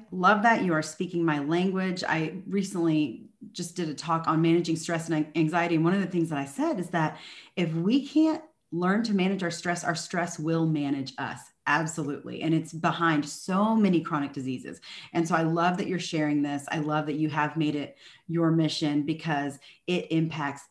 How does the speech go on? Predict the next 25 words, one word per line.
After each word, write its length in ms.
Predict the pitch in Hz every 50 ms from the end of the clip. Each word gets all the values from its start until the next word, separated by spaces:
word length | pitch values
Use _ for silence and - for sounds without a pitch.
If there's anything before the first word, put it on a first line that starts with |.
| _ _ _ _ - -
everybody 640 | 190 180 165 156 156 151 147 151 - - - 127
and 140 | - 165 185
it's 160 | 208 208 202
not 240 | 190 202 202 202 208
going 240 | 185 175 156 147 139
away. 300 | 135 123 - - 104 98
We, 160 | 131 180 190 208
<laughs> 60 | -
you 320 | - 262 214 214 240 208
can't 260 | - - 247 247 220
just, 260 | - - 254 - - -
like, 320 | 185 175 170 165 165 - - - - - - -
you 80 | 220 214
know, 60 | 202
no 140 | 196 202 196
matter 280 | 196 190 185 185 180
what 240 | 170 190 208 202 202
drugs 240 | - 190 175 170 170
you 80 | 170
take, 240 | 165 165 156 151 -
what 240 | 165 175 185 - 202
you 80 | 214 185
do, 220 | 156 165 160 156
like, 200 | 156 156 156 156
stress, 460 | - - - 185 175 180 180 - -